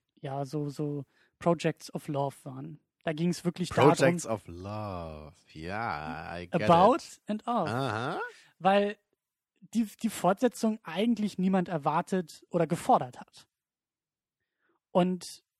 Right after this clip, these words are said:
Speaker 1: das Gute finde ich, dass man das an den Film auch merkt.
Speaker 2: Du meinst
Speaker 1: Da wird
Speaker 2: genauso
Speaker 1: nicht
Speaker 2: wie bei The Dark Knight Rises.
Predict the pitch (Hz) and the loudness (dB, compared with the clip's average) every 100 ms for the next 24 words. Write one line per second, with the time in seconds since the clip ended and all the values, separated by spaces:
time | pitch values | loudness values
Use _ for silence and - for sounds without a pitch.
0 | _ _ _ _ _ _ _ _ - 180 | _ _ _ _ _ _ _ _ -6 -6
1 | - 233 302 226 - 196 190 - 196 190 | -2 2 4 2 0 -2 -2 -4 -4 -2
2 | 185 - 180 170 190 196 170 - 156 165 | -4 -4 -6 -2 -2 -2 -6 -6 0 0
3 | 143 - - 107 165 165 202 - - 143 | 0 -6 -4 2 4 6 8 10 10 8
4 | 135 131 127 123 120 113 113 131 117 113 | 6 4 4 4 4 0 0 -2 -4 -6
5 | 101 92 80 - - - | -2 -2 -4 -8 -14 -16